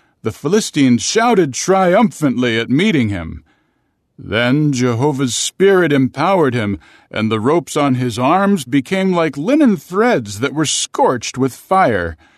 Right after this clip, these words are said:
and his fetters melted off his hands. He now found a fresh jawbone of a male donkey.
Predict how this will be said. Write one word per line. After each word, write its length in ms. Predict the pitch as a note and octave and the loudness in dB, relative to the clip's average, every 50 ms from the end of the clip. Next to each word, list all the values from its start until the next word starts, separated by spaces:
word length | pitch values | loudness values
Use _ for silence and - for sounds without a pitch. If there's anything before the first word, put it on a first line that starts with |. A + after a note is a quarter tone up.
| _ _ _ _ - | _ _ _ _ -12
and 140 | - F2+ | -10 -6
his 240 | D#2+ G2 F#2+ F2+ - | -4 -4 -4 -4 -6
fetters 560 | - - - C3+ D3+ D#3 C#3 A2+ G#2 F#2 E2+ | -8 -6 -2 0 0 2 0 0 -2 -4 -4
melted 640 | F#2 G#2 C3 E3 G3 G3+ A3 A3+ F#3 - D#3 C#3 A#2 | -4 -4 -4 -2 0 0 0 0 -2 -2 -2 0 2
off 280 | B2 C3+ C#3+ C#3+ - - | 2 2 2 0 0 -2
his 280 | D3 B2+ A2+ - - | -2 -2 -2 -4 -4
hands. 580 | A#2+ A2+ A#2 A#2 G#2+ F#2+ D#2+ D#2 D#2+ - - - _ _ _ _ _ _ _ _ _ _ _ _ _ | -4 -2 -2 -2 -4 -6 -8 -10 -12 -14 -16 -18 _ _ _ _ _ _ _ _ _ _ _ _ _
He 180 | - G#2+ A2 | -8 -4 -2
now 220 | A2+ B2+ D3 E3+ E3 | 0 2 2 0 0
found 360 | - - D3+ D3+ D3+ D3 A#2+ | 0 -2 0 2 2 2 0
a 80 | A#2 G#2+ | -2 -4
fresh 480 | - - - E3+ F3+ F#3 D#3 - - A#2 | -6 -4 -2 0 0 0 -2 -6 -10 -6
jawbone 720 | G#2 B2+ D#3+ F3+ G#3+ G#3 C#3+ A#2+ C3 A#2+ A2 G#2+ G#2 G2+ | -2 -2 0 2 2 2 2 0 0 0 0 0 -2 -2
of 120 | G#2 F#2+ | -4 -4
a 60 | G#2 | -2
male 380 | G#2 G#2+ B2 D3+ F3 E3+ D3+ B2 | 0 0 0 2 2 0 0 0
donkey. 560 | A2 C#3 D#3+ F3+ E3 B2+ A2 F#2 E2+ D#2+ | 0 -2 -2 -2 -4 -6 -6 -8 -8 -10